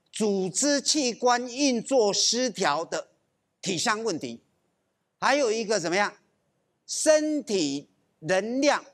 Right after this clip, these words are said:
不能充分供应组织器官运作所需的热能不足问题，只有这两个层面。所以我们简单的讲，所有疾病只有什么？它的因是啊，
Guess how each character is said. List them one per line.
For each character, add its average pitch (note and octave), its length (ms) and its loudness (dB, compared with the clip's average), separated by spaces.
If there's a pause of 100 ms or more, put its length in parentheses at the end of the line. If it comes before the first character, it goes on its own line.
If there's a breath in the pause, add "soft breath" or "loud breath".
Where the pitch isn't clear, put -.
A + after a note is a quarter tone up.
(120)
不 D4+ 240 2
能 G3+ 240 0
充 A#3 320 -4
分 A3+ 260 0 (120)
供 B3+ 280 2
应 A#3 200 -2
组 C#3 240 -4
织 G#3 200 -2
器 G#3+ 240 -4
官 G3 340 -2
运 A#3+ 260 0
作 G#3 260 2
所 D3+ 340 0
需 A#3 300 -2
的 F#3 280 -4 (760)
热 A#3+ 220 4
能 F3 140 0
不 G3+ 120 -2
足 E3 160 -4
问 D#3+ 160 -2
题， A#2+ 180 -14 (380)
只 C4 100 2
有 D#4 100 4
这 D4 140 2
两 E3 180 2
个 D#3 120 -6
层 D3 160 -8
面。 F3+ 200 -8 (440)
所 B3+ 260 4
以 G#3 240 -4
我 E3+ 160 0
们 G#3 140 -4
简 E3+ 200 -2
单 G#3 160 0
的 G3 80 -4
讲， C3+ 200 -8 (440)
所 A#3 460 6
有 G#3+ 160 4
疾 F3 200 -4
病 G3 180 -6 (1000)
只 G#3+ 140 -2
有 A3+ 320 0 (280)
什 - 140 -4
么？ E3 280 0 (720)
它 A3 100 2
的 A3+ 100 -2
因 G#3+ 220 -4
是 A#3 140 -6
啊， F3 160 -2